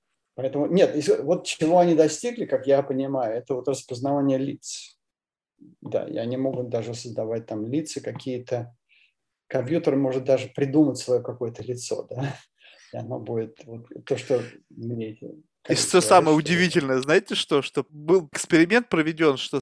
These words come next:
Speaker 2: искусственный интеллект создал лицо девушки, и второе было реальная фотография фотомодели. И людям показывали, и просили их выбрать, кого, типа, ну, кто вам больше
Speaker 1: Мгм,
Speaker 2: нравится.
Speaker 1: конечно.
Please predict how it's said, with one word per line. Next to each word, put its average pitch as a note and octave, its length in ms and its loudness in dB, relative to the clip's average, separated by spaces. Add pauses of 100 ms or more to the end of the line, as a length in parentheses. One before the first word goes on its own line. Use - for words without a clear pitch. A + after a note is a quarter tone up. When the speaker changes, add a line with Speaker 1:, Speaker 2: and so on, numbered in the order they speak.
Speaker 2:
искусственный F#3 460 -4
интеллект F3 320 2
создал D#3+ 440 2
лицо C#3+ 320 -2
девушки, A3+ 600 -2 (680)
и F3+ 180 0
второе A3+ 440 6
было F#3+ 260 4
реальная F3+ 560 2
фотография E3+ 640 0
фотомодели. D#3 800 2 (180)
И D#3+ 80 -4
людям A#3+ 340 0
показывали, D3+ 720 4
и D3 140 -4
просили A#3+ 400 0
их - 120 -4
выбрать, D#3+ 420 0
кого, F3+ 280 2
типа, C3+ 460 -2
ну, E3 120 -6
кто G3+ 200 4
вам G#3 140 6
больше F3 260 2
Speaker 1:
Мгм, - 20 -4
Speaker 2:
нравится. G#3 320 4
Speaker 1:
конечно. D#3+ 380 4